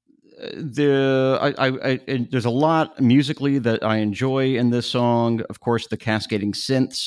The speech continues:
They have so much fun with synths. And one thing that I, I hadn't mentioned before,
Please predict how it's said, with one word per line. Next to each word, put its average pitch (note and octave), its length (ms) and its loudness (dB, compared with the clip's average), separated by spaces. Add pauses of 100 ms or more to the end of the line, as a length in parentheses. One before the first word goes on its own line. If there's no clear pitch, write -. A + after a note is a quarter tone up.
They C#3+ 100 0
have C#3 140 -4
so G3 420 0
much B2 300 0
fun G#2 240 -4
with G2 140 -6
synths. - 480 -6 (260)
And C#3+ 180 0
one G3 200 -2
thing E3+ 240 -2
that C3+ 200 -2
I, B2 160 -2
I A#2 100 -8
hadn't A#2+ 360 -4
mentioned A#2 440 -6
before, G2+ 580 -6